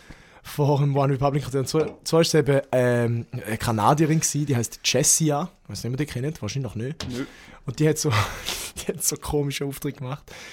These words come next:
Speaker 1: Ihren Schlagzeuger ist erstens mal, sind drei Leute auf der Bühne gestanden, sie selber.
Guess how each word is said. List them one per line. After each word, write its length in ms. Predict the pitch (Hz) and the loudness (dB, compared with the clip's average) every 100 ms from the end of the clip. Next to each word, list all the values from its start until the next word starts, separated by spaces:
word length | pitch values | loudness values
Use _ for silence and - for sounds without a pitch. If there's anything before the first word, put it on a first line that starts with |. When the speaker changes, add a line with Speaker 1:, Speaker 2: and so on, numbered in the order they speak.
| - - - | -18 -10 2
Speaker 1:
Ihren 300 | 175 160 156 | 4 4 2
Schlagzeuger 640 | - - 143 180 - 151 139 | -2 0 0 0 -2 -2 0
ist 100 | 135 | -2
erstens 300 | 143 151 131 | -2 -2 -2
mal, 220 | 135 131 | -2 -2
sind 260 | - 151 139 | 0 -2 2
drei 100 | 151 | 2
Leute 200 | 147 147 | 2 0
auf 60 | 143 | -6
der 80 | |
Bühne 220 | 135 151 151 | -2 0 0
gestanden, 300 | - 147 135 | -2 -4 -2
sie 160 | 151 | -2
selber. 460 | 135 135 147 175 | -2 0 0 0